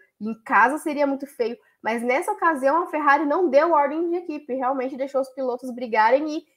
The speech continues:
quem se saiu melhor venceu ali, foi pro pódio, que no caso foi o Sainz. Então, ele teve a pressão de lidar com as duas Red Bull e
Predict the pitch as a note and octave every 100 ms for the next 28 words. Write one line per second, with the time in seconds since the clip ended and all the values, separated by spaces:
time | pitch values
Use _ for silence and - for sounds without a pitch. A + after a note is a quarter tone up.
0 | _ - F4 F4+ F4 D#4 C#4+ C#4+ D4+ C4
1 | C#4 G4 - D#4 F#4+ F#4+ D4 D#4 C4+ D4+
2 | D#4+ - - A#3+ A#3+ D4 D#4 - D4 C#4+
3 | D4+ D4+ F4 - G#3 A3+ - _ _ -
4 | C4 C#4+ D4 D#4 _ _ D4 F4 A#4+ A#4
5 | F#4+ F#4+ D#4 C#4+ C4 B3 A#3+ A#3+ C4 A#3
6 | A3 C4+ A4 A4+ D4 C4 A#3 F#3+ G#3+ -
7 | A#3+ A#3+